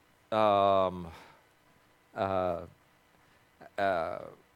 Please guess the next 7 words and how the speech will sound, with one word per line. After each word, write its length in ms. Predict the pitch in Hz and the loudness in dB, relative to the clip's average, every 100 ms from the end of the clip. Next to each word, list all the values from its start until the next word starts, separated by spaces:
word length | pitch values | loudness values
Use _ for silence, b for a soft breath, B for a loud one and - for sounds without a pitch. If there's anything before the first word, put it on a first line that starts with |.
| 104 - - | -14 -12 -12
some 320 | - 156 156 | -4 -2 -2
kind 340 | - 151 139 123 | -2 0 0 0
of 120 | - | -2
frivolous 600 | - 160 160 156 151 - | 0 2 4 4 2 0
competitive 800 | - 117 - 151 156 143 147 113 | -6 -6 0 2 2 0 -2 -4
sport. 640 | - - 147 185 - - - _ _ _ b b b b _ - | -8 -4 0 0 -2 -10 -20 _ _ _ b b b b _ -2
Um, 600 | 110 104 95 90 85 | 0 2 2 -2 -6